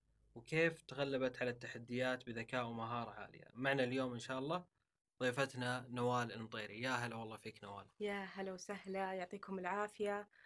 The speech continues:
Speaker 2: وشكرًا لكم على هذه الفرصة. معاكم نوال المطيري، آه، طالبة تثقيف صحي بجامعة الملك سعود في السنة الأخيرة من الجامعة،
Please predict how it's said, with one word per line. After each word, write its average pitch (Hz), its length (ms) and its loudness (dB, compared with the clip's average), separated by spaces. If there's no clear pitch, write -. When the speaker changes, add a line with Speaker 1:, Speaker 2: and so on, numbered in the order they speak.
Speaker 2:
وشكرًا 208 400 0
لكم 196 300 0
على 190 120 2
هذه 196 200 -2
الفرصة. 214 460 2
معاكم 202 480 2
نوال 196 220 4
المطيري، 190 480 2
آه، 190 220 8
طالبة 196 360 6
تثقيف 196 360 -6
صحي - 280 -4
بجامعة 190 340 0
الملك 185 160 0
سعود 202 280 -2
في - 60 -16
السنة 185 240 -2
الأخيرة 180 340 -2
من 180 100 -4
الجامعة، 196 440 2